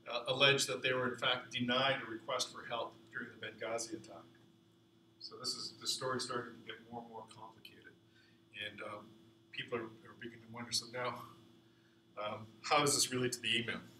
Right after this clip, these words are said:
So I'm gonna have to give you a compressed timeline here of what's going on in the email. And so you have to go back to two thousand and eight when, um, Hillary Clinton signals that she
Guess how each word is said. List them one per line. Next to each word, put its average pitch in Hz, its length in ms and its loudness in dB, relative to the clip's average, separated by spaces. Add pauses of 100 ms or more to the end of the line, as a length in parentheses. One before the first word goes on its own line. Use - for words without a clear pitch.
(1200)
So 127 420 12 (340)
I'm 123 80 8
gonna 139 260 12
have 139 280 8
to 131 60 -6
give 135 140 10
you 117 240 10
a 110 40 0
compressed 151 600 6
timeline 143 460 4
here 120 100 0
of 117 80 0
what's 123 180 2
going 123 280 0
on 120 120 -4
in 113 100 -4
the 151 180 2
email. 113 260 0 (960)
And 120 180 4
so 135 220 10
you 131 100 2 (140)
have 135 140 4
to - 60 -6
go 139 80 6
back 147 360 8
to 139 100 2
two 170 220 -2
thousand 139 380 8
and 127 100 -6
eight 151 260 2 (800)
when, 120 320 8
um, 117 360 6 (1200)
Hillary 147 360 12
Clinton 139 520 2 (140)
signals - 460 2
that 120 160 0
she 120 360 6